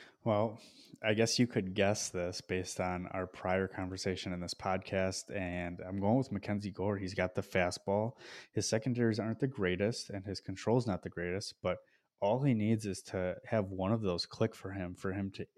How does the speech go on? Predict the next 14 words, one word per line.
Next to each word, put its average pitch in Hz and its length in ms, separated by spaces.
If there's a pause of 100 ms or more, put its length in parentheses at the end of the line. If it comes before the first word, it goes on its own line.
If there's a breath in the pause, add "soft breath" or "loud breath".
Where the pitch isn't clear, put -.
(120)
instantly 110 480
jump 92 320
up - 140
the 92 60
boards. 107 460 (640 loud breath)
Ricky 104 180
Tiedemann, 101 420
you 95 120
already 95 180
know 92 160
my 92 140
concerns 95 520
with 90 160
him. 98 420